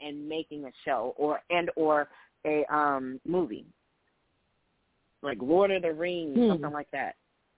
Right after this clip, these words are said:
Speaker 2: Hmm. Okay. That's interesting. <laughs> Now we see what you
Speaker 1: And it'd be
Speaker 2: like.
Speaker 1: the longest hours God ever died for. <laughs> You'd be like, "Oh my God, I'm still on the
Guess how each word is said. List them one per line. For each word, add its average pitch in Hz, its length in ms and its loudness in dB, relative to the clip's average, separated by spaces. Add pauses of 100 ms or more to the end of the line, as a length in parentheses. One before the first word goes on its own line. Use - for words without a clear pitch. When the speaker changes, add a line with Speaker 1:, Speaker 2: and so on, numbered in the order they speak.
(480)
Speaker 2:
Hmm. 180 580 2 (840)
Okay. 370 480 2 (1000)
That's 175 200 2 (140)
interesting. 254 720 -2 (380)
<laughs> 254 340 0 (1900)
Now 233 320 6
we 277 140 0
see 269 180 2
what 285 220 -2
you 294 80 4
Speaker 1:
And 277 220 4
it'd 381 120 4
be 494 120 4
Speaker 2:
like. - 20 -2
Speaker 1:
the 285 100 4
longest 294 580 0
hours 262 360 -4 (100)
God 247 280 0 (120)
ever 190 180 -12 (100)
died 233 360 -2 (120)
for. 254 280 -2
<laughs> 247 80 -8
You'd 277 240 -18
be 262 80 -18
like, 240 160 -6 (100)
"Oh 262 80 2
my 247 100 0
God, 233 220 -2
I'm 175 80 -16 (260)
still 277 120 -4
on 269 240 0
the 196 100 -18